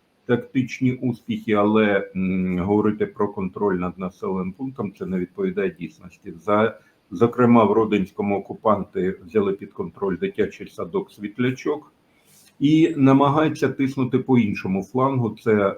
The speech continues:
е, з району Володимирівки на Гришину. Це знов-таки локації Сил оборони України. Це траса, яка з'єднує Покровськ, Мирнограда.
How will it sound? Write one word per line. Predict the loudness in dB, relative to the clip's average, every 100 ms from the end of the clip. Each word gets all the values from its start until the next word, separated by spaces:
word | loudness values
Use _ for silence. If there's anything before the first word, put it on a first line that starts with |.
| -8
е, | -6 -4
з | -2
району | 0 2 2 0 0
Володимирівки | 0 0 0 0 0 -2 -4 -2
на | -2
Гришину. | -2 -6 -6 -8 -20 -20 _
Це | -12
знов-таки | -4 -4 -4 -8 -4
локації | -4 -2 -4 -4 -12
Сил | -12 -8 -6
оборони | -6 -8 -8 -12
України. | -12 -6 -6 -6 -12 -18
Це | -10
траса, | 0 0 0 -4 -6 -18 -20 _ _
яка | 0 2 2 0
з'єднує | 0 0 -2 -6
Покровськ, | -8 -2 -2 -2 -4
Мирнограда. | -6 -2 -4 -2 -4 -6